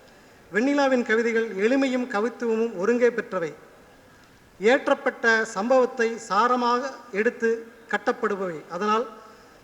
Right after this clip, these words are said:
அதற்கேயான எளிமை வெண்ணிலாவின் கவிதைகளுக்கு உண்டு. வெண்ணிலாவின் கவிதைகள் பெரும்பாலும்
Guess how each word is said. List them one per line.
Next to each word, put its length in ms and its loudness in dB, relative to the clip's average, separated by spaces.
அதற்கேயான 800 2
எளிமை 520 2
வெண்ணிலாவின் 520 0
கவிதைகளுக்கு 560 -2
உண்டு. 280 -6
வெண்ணிலாவின் 560 2
கவிதைகள் 400 2
பெரும்பாலும் 680 -2